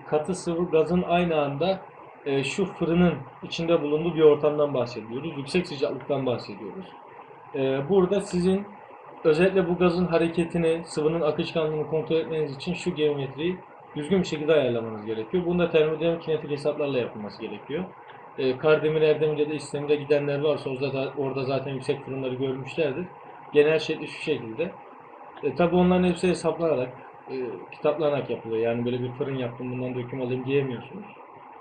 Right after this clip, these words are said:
Ama yüksek fırınların, e,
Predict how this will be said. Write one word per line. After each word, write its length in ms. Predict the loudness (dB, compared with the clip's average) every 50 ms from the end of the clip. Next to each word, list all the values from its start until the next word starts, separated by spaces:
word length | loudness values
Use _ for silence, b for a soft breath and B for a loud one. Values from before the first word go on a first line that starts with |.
| -20 -20 -20 -20 -20 -20 -20 -10 -2
Ama 200 | 2 4 6 6
yüksek 320 | 6 4 4 4 4 4 4
fırınların, 600 | 2 4 4 6 6 6 6 6 6 4 0 -4 -8 -14 -20 -20 -20 -20 -20 -20 -20 -20 -20 -20 -20 -14 -6 -2
e, 60 | 0